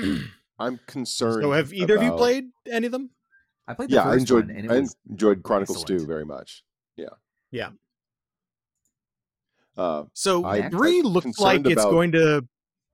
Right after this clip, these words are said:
Speaker 1: I'm concerned about the power of the Switch, sorry.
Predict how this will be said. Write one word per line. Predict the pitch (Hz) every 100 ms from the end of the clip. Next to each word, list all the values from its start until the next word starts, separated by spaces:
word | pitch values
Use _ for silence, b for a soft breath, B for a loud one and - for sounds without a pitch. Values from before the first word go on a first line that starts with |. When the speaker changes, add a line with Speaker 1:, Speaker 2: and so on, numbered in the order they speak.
| _ _ _ _ _ _ _ _ _ _ _ _ _ _ _ _ _ _ _ -
Speaker 1:
I'm |
concerned | - 101 120
about | 95 90
the |
power | - 80
of | 71
the | 69
Switch, | - 73 -
sorry. | - 69 67